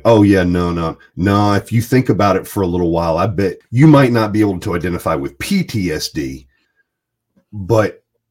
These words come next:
there are a lot of people that are ignorant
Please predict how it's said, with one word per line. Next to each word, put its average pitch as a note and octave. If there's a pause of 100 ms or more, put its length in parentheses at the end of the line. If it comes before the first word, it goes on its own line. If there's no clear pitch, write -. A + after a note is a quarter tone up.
(720)
there C#3+
are D3+
a D3
lot E3+
of F#3+
people D3+
that B2+
are A2
ignorant A2+